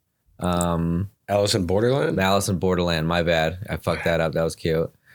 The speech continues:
Speaker 1: Um, and it's fucking great. The story is amazing, and, like, the twists and, like, all the games and whatnot are very enjoyable. Um, my boy Kyle just finished it, and he wants me to finish it. So Kyle, if you're listening, I'm, I'm trying, man. I'm trying. You just heard that list I'm working on. You know, I,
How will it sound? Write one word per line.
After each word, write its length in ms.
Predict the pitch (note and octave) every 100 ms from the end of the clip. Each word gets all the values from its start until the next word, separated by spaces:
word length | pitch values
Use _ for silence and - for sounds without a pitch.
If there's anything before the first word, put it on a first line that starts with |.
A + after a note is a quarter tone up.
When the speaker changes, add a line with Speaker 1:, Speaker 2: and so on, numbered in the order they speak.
| _ -
Speaker 1:
Um, 680 | G2 G#2 G2+ G2 F#2 F#2 -
and 280 | - A2+ A2
it's 160 | G2+
fucking 420 | - D#3 C3+ G#2+ F#2
great. 520 | G#2 D3 - - -
The 80 | F#2+
story 300 | - A#2 A#2+
is 100 | A2+
amazing, 420 | G#2 G#2+ A2 A#2+
and, 80 | G#2+
like, 140 | F#2
the 80 | F2+
twists 400 | F2+ - A2 -
and, 100 | F#2+
like, 100 | F2
all 120 | F2 F#2
the 80 |
games 360 | F2 E2+ F2+ G2+
and 80 | G#2+
whatnot 360 | A2 G#2+ A#2+ A2+
are 60 |
very 280 | F2+ F2+ F#2+
enjoyable. 680 | F#2 F2+ F2+ F#2+ G#2+ A#2 A#2 - _ _
Um, 320 | D#2+ E2+ E2+
my 100 | F2+
boy 180 | F2 G2
Kyle 260 | A2 F#2+ F#2+
just 180 | F2 -
finished 300 | F#2+ F#2 F2+
it, 60 |
and 100 | D#2+
he 100 | E2+
wants 260 | D#2+ E2 -
me 60 | E2+
to 80 |
finish 340 | D#2 F2 D#2+ -
it. 140 | C#2
So 100 | -
Kyle, 220 | D#2 E2+ D#2
if 80 | -
you're 80 | D2+
listening, 320 | D2+ - C#2+
I'm, 220 | C#2+ C#2+
I'm 100 | D#2
trying, 300 | - F2+ D#2
man. 260 | D2 C#2 F2
I'm 60 | -
trying. 420 | - F2+ D#2+ D#2 - - - -
You 120 | F#2+
just 140 | F#2+
heard 120 | G#2 F2+
that 140 | E2+
list 320 | F2+ F2 -
I'm 80 | E2+
working 240 | F2 E2+
on. 220 | D#2+ D2+ E2+
You 80 |
know, 280 | D#2+ D2+ E2 - _ _ _
I, 200 | D#2 D2+